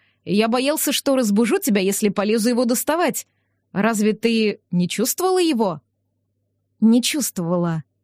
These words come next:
Ничего не чувствовала с той минуты, как решила, что он её оставил.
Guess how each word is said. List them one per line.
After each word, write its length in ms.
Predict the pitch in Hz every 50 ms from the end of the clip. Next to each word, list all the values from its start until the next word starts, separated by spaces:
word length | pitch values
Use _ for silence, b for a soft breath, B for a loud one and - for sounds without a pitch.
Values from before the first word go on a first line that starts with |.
| _ _ _ _ _ -
Ничего 480 | 180 214 240 262 240 - 302 302 339 349
не 120 | 330 311
чувствовала 440 | - - 320 269 - 285 254 254 247
с 100 | 240 -
той 140 | - 277 262
минуты, 320 | 262 269 294 311 254 294
как 200 | - 240 226 -
решила, 440 | 247 240 233 - - 311 311 294 269
что 220 | - - - 262
он 100 | 269 262
её 180 | 262 254 254 247
оставил. 640 | 247 240 - - - 294 262 208 196 180 165 b